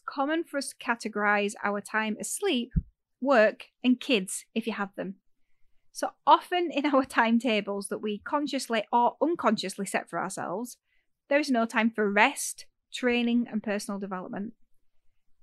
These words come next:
So we might really need to start our personal development so that we can understand ourselves to grow our business faster,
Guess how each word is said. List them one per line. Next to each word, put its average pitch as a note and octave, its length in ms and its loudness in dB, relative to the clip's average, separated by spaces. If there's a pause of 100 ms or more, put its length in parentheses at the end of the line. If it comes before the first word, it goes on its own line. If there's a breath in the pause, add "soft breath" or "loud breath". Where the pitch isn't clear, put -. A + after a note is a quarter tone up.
(240)
So - 160 -6
we F4+ 80 -2
might G4 220 0
really C#4+ 380 0
need C#4 200 0
to C4 60 -4
start B3+ 420 4
our A3+ 180 0
personal A3+ 420 -2
development A3+ 680 0 (100)
so - 180 -4
that A3+ 100 -2
we A3 100 -2
can A3+ 180 0
understand A3 560 2
ourselves C4+ 480 2
to - 80 -6
grow G#3+ 180 2
our G3+ 80 2
business G#3 360 -4
faster, C#4+ 480 -2